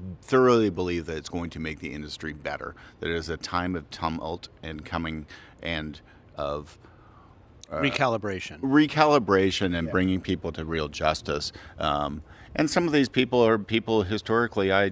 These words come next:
Speaker 1: I, you know, it's difficult to, to w-, watch people, uh, uh, who, who did these actions, like raping people and things,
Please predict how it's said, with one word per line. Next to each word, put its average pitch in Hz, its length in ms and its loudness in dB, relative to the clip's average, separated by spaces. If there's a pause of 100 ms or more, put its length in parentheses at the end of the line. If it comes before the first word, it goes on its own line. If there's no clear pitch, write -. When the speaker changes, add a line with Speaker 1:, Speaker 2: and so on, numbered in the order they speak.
Speaker 1:
I, 95 220 0 (220)
you 80 240 -10
know, 85 280 -6 (120)
it's 95 260 -4
difficult 110 600 -2
to, 82 260 -2 (120)
to 92 180 -4
w-, 85 260 -6
watch 90 500 -2
people, 87 340 -6 (840)
uh, 67 60 -8
uh, 76 420 -4 (1500)
who, 67 680 -10 (580)
who 92 320 -4 (580)
did 123 260 0 (200)
these 87 460 -4
actions, 82 680 -4
like 69 180 -8 (100)
raping 80 520 -6
people 78 300 -10
and 78 120 -8
things, 87 200 -6